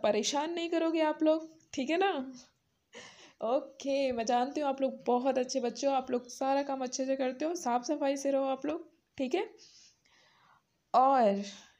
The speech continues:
मस्ती, गेम, सब कुछ घर के अंदर, घर के बाहर आप लोग नहीं निकलोगे।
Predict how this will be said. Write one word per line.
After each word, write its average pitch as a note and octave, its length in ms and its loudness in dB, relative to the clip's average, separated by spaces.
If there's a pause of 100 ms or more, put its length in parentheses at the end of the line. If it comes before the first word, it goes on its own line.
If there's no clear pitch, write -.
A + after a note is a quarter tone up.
(1200)
मस्ती, A#3+ 500 0 (760)
गेम, C#4+ 500 0 (400)
सब C#4 320 -2
कुछ C#4 380 -4 (320)
घर B3 200 -2
के B3 120 -2
अंदर, B3 400 0 (220)
घर B3+ 180 -2
के C#4 120 -2
बाहर B3+ 260 0
आप A#3+ 180 -2
लोग A#3+ 120 -2
नहीं A3+ 320 -2
निकलोगे। B3 580 -4